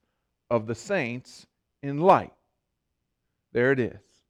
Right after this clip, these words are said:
That's where he's building to in these verses. He says, "There, there is a qualification that you have met, and it's not anything that you did."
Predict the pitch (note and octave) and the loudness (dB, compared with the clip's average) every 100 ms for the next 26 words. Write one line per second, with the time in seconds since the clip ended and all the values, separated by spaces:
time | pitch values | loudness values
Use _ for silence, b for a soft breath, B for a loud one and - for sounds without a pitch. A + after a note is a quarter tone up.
0 | _ _ _ _ _ _ C3 C3+ - F#3 | _ _ _ _ _ _ 4 4 4 4
1 | G3+ F#3+ F#3 C#3 - F3 F#3+ G3 E3 C#3+ | 4 4 2 -4 4 8 8 6 2 -4
2 | C3+ - C3+ B2 B2 A#2+ C#3+ A3+ - A2+ | -6 -4 -2 -2 -6 -2 6 6 4 -4
3 | D3+ C3+ D#3+ D3+ B B B C3+ C#3+ G3 | -12 -2 -2 -2 B B B 0 8 10
4 | A3 A3+ A3 - _ _ _ _ _ _ | 12 10 6 -4 _ _ _ _ _ _
5 | F#3+ G3 G3 F3+ - - _ D#3 D3+ - | 8 10 10 6 2 -20 _ 2 2 6
6 | G#3 A#3+ C4+ B3+ A#3+ A3+ A#3 A#3 - C3+ | 12 12 12 8 4 4 4 4 2 -2
7 | C3+ D#3+ - _ C3 D#3+ E3 D#3+ F#3+ F#3 | -2 -8 -14 _ 6 8 8 4 6 6
8 | D#3+ D#3+ A#2+ - _ _ _ _ _ _ | 6 2 2 -2 _ _ _ _ _ _
9 | _ _ _ _ _ _ - E3+ D3+ D3+ | _ _ _ _ _ _ 0 2 2 -2
10 | _ _ _ - D#3 F#3 - F3 F#3 E3+ | _ _ _ 0 6 6 6 2 0 -2
11 | F3 E3 D3+ C#3 C#3+ C3+ A#2+ G2+ | -2 -2 -2 -2 -2 2 0 -2